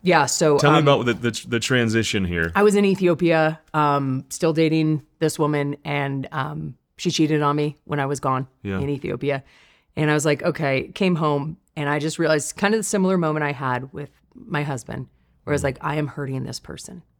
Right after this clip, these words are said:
Speaker 1: I,
Speaker 2: Wow.
Speaker 1: my choices are hurting this person." I had something very similar, but now with her. I'm like
Speaker 2: Define that.
Speaker 1: Um,
Speaker 2: What did you think was
Speaker 1: when
Speaker 2: hurting
Speaker 1: I,
Speaker 2: her?
Speaker 1: when I saw her, I felt like by grace, God showed me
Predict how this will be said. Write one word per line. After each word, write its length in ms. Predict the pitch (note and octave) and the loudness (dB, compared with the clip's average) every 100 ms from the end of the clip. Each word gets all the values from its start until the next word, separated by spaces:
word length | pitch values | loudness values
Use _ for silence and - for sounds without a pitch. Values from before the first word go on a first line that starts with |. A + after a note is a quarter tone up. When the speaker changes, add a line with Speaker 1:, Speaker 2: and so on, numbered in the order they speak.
| _ _ _ _ _ - | _ _ _ _ _ 0
Speaker 1:
I, 200 | D3 D#3 | 2 2
Speaker 2:
Wow. 60 | D#3 | 2
Speaker 1:
my 220 | C#3+ E3 | 2 2
choices 500 | - E3+ D3+ D3 C3+ | 0 0 0 -2 -6
are 140 | C3 | -10
hurting 280 | B2 D#3 C#3 | -6 -4 -2
this 120 | C#3 - | -6 -8
person." 380 | B2+ B2 C3 - _ _ - | -10 -8 -12 -14 _ _ 0
I 80 | D#3+ | 2
had 180 | D3+ | 2
something 300 | D#3 D3 C#3 | 0 0 0
very 220 | C#3 C3 B2+ | 0 -2 -2
similar, 380 | - C3+ - | -6 -8 -8
but 140 | - - | -10 -10
now 160 | D3+ | -12
with 140 | D3 - | -12 -14
her. 280 | - D#3+ _ _ _ _ _ _ - | -14 -14 _ _ _ _ _ _ -4
I'm 100 | D3+ | -2
like 220 | C3+ B2+ _ - | -2 -4 _ -6
Speaker 2:
Define 380 | A#2 B2+ A#2 G2+ | -2 2 2 0
that. 220 | E2 - _ G#2+ G2+ _ _ - | -4 -8 _ -20 -20 _ _ 2
Speaker 1:
Um, 240 | E3+ D3+ | 4 6
Speaker 2:
What 60 | D3 | 4
did 100 | A2 | 2
you 120 | G#2+ | -2
think 180 | G#2 G2 | -2 0
was 120 | F#2 | 2
Speaker 1:
when 120 | E3 E3 | 4 4
Speaker 2:
hurting 200 | E3+ D2+ | 2 -2
Speaker 1:
I, 40 | |
Speaker 2:
her? 80 | - | -4
Speaker 1:
when 200 | F3 E3 | 0 2
I 380 | F3 F3 F3 D#3+ - _ - | 4 2 2 0 -8 _ -10
saw 360 | - - D3 C3 | -2 2 2 2
her, 440 | D3+ - C#3 E3 - | -2 -6 -6 -10 -10
I 80 | C#3+ | -6
felt 240 | - D3 | -2 -2
like 180 | C#3 C3 | -2 -2
by 200 | C#3+ C3+ | -2 -2
grace, 480 | C3 C3+ C3 A#2+ - | -2 -4 -4 -6 -8
God 280 | C#3+ C#3 C3 | -6 -6 -4
showed 240 | D3+ C3+ | -2 -2
me 320 | C3 B2+ B2 | -4 -6 -10